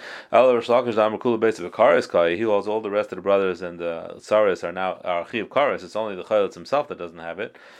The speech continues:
Is a Chashmina, they in Kedushin Tefsim B'chai V'krisis, you have to say a Chiddush that Kedushin won't be Tavis B'chai V'krisis, that Maimer won't work. Am L'char Rosh Lakish, Li Tamech, Sefer Diktani Baal V'asa Maimer, that if you boil, which you make, means, means you got a real,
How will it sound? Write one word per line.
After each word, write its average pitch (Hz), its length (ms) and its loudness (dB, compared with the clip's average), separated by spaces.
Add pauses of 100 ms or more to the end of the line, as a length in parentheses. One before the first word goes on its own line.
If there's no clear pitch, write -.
(340)
Is 131 180 -2
a 117 100 0
Chashmina, 110 380 -4
they 98 140 -2
in 98 60 -10
Kedushin 92 280 -12
Tefsim 98 320 -6
B'chai 80 220 -4
V'krisis, 127 420 -6
you 90 80 -6
have 98 100 -4
to 90 60 -18
say 92 160 -6
a 82 60 -2
Chiddush 120 320 -6
that - 200 -6
Kedushin 101 280 -8
won't 98 180 -6
be 85 120 -8
Tavis 104 300 -4
B'chai 90 300 -2
V'krisis, 123 440 -10
that 82 120 -8
Maimer 95 260 -2
won't 82 180 -6
work. 143 300 0 (540)
Am 107 180 2
L'char 131 180 4
Rosh 135 120 -2
Lakish, 160 260 -2
Li 117 80 -4
Tamech, 117 380 -2
Sefer 113 280 -4
Diktani 104 460 -6
Baal 110 320 2
V'asa 87 380 -2
Maimer, 82 240 -8
that 82 160 -6
if 85 160 -8
you 85 180 -8
boil, 95 540 2
which 87 160 -18
you 87 40 -14
make, 87 240 -6
means, 87 240 -10
means 92 220 -8
you 87 60 -6
got 87 100 -2
a 82 60 -8
real, 151 260 -4